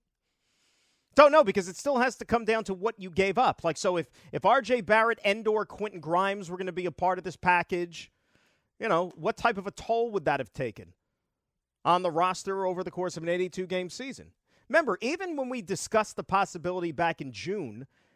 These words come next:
Donovan Mitchell's a really, really good player, but that's not the final piece to winning a championship. Cleveland will tell you that. And I think that's what the feeling was when it was a possibility of him coming to the Knicks. So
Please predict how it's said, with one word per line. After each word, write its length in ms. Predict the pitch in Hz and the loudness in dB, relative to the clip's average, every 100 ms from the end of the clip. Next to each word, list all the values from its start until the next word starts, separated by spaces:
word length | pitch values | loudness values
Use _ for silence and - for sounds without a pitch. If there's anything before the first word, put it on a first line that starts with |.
| _ _ _ - | _ _ _ 6
Donovan 360 | 226 311 277 | 8 8 2
Mitchell's 340 | 208 269 220 160 | 0 -2 -2 -6
a 60 | 113 104 123 | -8 -12 -18
really, 600 | 147 185 254 302 311 269 | -14 -10 -6 0 2 2
really 520 | 226 220 233 269 247 202 | -2 -4 -2 4 4 4
good 260 | 185 165 | 2 0
player, 500 | - 254 254 156 160 - 139 _ | 0 2 4 2 -2 -8 -20 _
but 240 | 196 196 - _ _ _ _ _ _ _ - | 4 4 4 _ _ _ _ _ _ _ -4
that's 300 | 165 247 - | 0 0 2
not 180 | 247 240 | 0 0
the 80 | |
final 340 | - 208 208 180 | -2 0 0 -4
piece 260 | - 208 - | -6 -10 -8
to 80 | |
winning 240 | 170 175 147 | -8 -6 -8
a 40 | |
championship. 760 | - 240 262 110 95 - 76 _ _ _ - | -4 -4 -6 -10 -16 -16 -18 _ _ _ -6
Cleveland 320 | 180 269 302 | 0 2 0
will 80 | 165 | -4
tell 200 | - 120 | -4 -6
you 120 | 101 | -6
that. 240 | 101 175 - _ _ _ _ _ _ - | -8 -8 -10 _ _ _ _ _ _ -2
And 300 | 185 175 180 _ _ _ _ _ _ _ _ - | -2 -2 -14 _ _ _ _ _ _ _ _ 0
I 100 | 190 | 2
think 200 | 220 175 | 2 2
that's 280 | 214 - | 0 0
what 80 | 202 | -14
the 60 | - | -10
feeling 360 | 202 226 214 | -6 -4 -4
was 260 | 214 226 170 | -4 -4 -6
when 220 | 175 226 | -6 -6
it 60 | 226 | -4
was 120 | 214 | -8
a 40 | |
possibility 500 | 175 226 226 208 247 | -2 0 0 -6 -6
of 60 | 233 | -6
him 120 | 247 | -6
coming 200 | 220 262 | -4 -6
to 60 | 262 | -6
the 80 | 294 | -8
Knicks. 300 | 359 277 - | -6 -8 -8
So 280 | - 214 | -4 -4